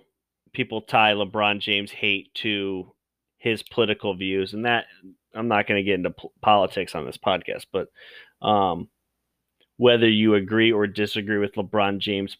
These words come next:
political views, I understand why you, why you can't, you feel you can't support an athlete because of that. I, I personally completely separate <clears throat> my politics and my sports.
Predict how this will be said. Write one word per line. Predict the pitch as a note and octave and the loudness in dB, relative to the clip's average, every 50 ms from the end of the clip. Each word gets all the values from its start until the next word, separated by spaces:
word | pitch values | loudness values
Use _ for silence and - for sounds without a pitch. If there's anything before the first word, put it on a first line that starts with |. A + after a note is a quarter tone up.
| _ | _
political | - A#2 G#2 G#2+ G2+ - - F#2+ E2+ | -4 -4 -4 -4 -8 -10 -10 -10 -10
views, | F2 F2 E2 D#2+ E2+ E2+ - - - - _ _ _ _ - - - - - - | -8 -10 -8 -8 -8 -8 -10 -12 -14 -16 _ _ _ _ -20 -20 -20 -20 -4 0
I | A#2 B2 C3 - | 0 0 2 4
understand | A#2 B2+ C3+ C3+ C3+ B2+ A2 - - - - - B2+ A#2+ A#2+ A#2 A2 G#2+ G#2+ G#2+ A#2 - | 4 6 6 8 6 6 6 4 2 0 2 2 2 2 4 2 2 2 0 -2 -6 -4
why | G2+ G#2+ G#2+ A2 A2 | 0 2 4 4 4
you, | G#2+ G2 G#2 A2 G#2 - | 2 0 -4 -6 -8 -6
why | F#2+ G#2+ G#2+ | -2 0 0
you | G#2+ G#2+ G#2 G2 | 0 0 -4 -6
can't, | - - B2 G#2+ G#2 - - _ _ _ _ _ | -6 -2 -2 -2 -2 -2 -6 _ _ _ _ _
you | _ A#2 A2+ | _ -6 -6
feel | - - A#2+ A2+ A2 | -2 0 0 2 2
you | G#2+ G#2 G#2+ | 0 -2 -4
can't | - - - A2+ F#2 - | -6 -2 -2 -2 -2 -4
support | - - G#2 - - - - - A#2+ A#2 A2+ G#2+ | -8 -12 -14 -14 -18 -20 -6 0 2 2 2 2
an | G2+ F#2 D2+ | 0 -4 -2
athlete | E2+ G2+ G2 G2+ - - G2 E2+ D2 - | -2 0 0 0 -2 -4 -8 -8 -8 -10
because | D2+ D2 - G2 F#2 E2+ | -14 -12 -10 -10 -8 -8
of | F2+ E2+ F2 | -8 -8 -4
that. | F2+ E2+ F2+ E2 - _ _ _ _ _ _ _ _ _ _ _ _ _ _ _ _ _ _ _ _ _ _ _ _ _ _ _ _ _ _ _ _ _ _ _ _ _ _ - | -2 -2 -2 -2 -4 _ _ _ _ _ _ _ _ _ _ _ _ _ _ _ _ _ _ _ _ _ _ _ _ _ _ _ _ _ _ _ _ _ _ _ _ _ _ 0
I, | G#2+ - - _ - | 0 0 0 _ 0
I | G#2+ A#2 B2 | 2 4 2
personally | A#2+ - - B2+ A#2+ - - - G#2 G2 F#2+ F#2 F2 F2 - | 2 4 4 4 4 4 2 -2 0 2 2 2 0 0 -4
completely | - G#2+ G2 - - - A#2 A2+ G2+ F2 G#2 A2 | -8 -10 -10 -10 -6 -2 0 0 0 0 -4 -6
separate | - - B2 A2+ - - A#2 A2+ A2 A2+ A#2 - _ _ _ - | -2 0 0 0 0 -2 -2 -2 -2 -2 -4 -6 _ _ _ 2
<clears throat> | - G3 F#3 - - - - - | 6 6 6 6 4 0 -4 -6
my | F#2+ F2 F2 - | -6 -6 -6 0
politics | - C3 C3 C3 B2 - - B2+ A#2 - - | 4 6 6 6 6 4 2 0 0 0 -6
and | G2+ | -8
my | F#2 E2+ F2+ | -8 -8 -8
sports. | - - - - C3 B2+ A#2+ A#2 - - - | -10 -10 -2 2 4 4 4 4 0 -8 -18